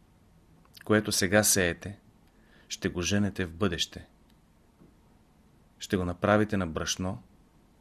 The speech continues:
и ще приготвите от него хляб. Като дете, на място е да плачеш за една круша,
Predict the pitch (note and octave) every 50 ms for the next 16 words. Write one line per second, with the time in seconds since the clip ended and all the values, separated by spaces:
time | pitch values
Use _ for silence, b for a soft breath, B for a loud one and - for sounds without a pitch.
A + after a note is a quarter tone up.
0 | - - - - - - - - - G2 E2 D2+ G2 G2+ G2+ - A#2 A2 - G#2
1 | F2+ - - F2+ F2+ F2+ E2+ F2 - - - F2+ F2 E2+ - - - - - -
2 | _ _ _ _ _ _ _ _ _ _ _ - _ - _ _ _ _ _ _
3 | _ _ _ _ _ _ _ _ _ _ _ _ _ _ _ _ _ _ _ _
4 | _ _ _ _ _ _ _ _ _ _ _ _ _ _ _ _ _ _ _ _
5 | _ _ b b b b b b b b b b b b b b b b b b
6 | _ _ - - _ _ _ _ _ _ _ _ _ _ _ - - G#2 - G2
7 | E2 - E2+ - - A2 D3+ - - - _ _ _ _ _ _ _ - _ _
8 | _ _ _ _ - - _ _ _ _ _ _ _ _ _ _ _ _ _ B
9 | B B B B B - G2+ G2 G2+ A2+ A#2+ A#2 - G#2 F#2 E2+ F2+ - - G2
10 | G2 F#2 - - E2 - - - - - - F2+ F2 F2 F2 E2+ F2 F#2 F#2 F2+
11 | - - F2 F2 - - G#2 A2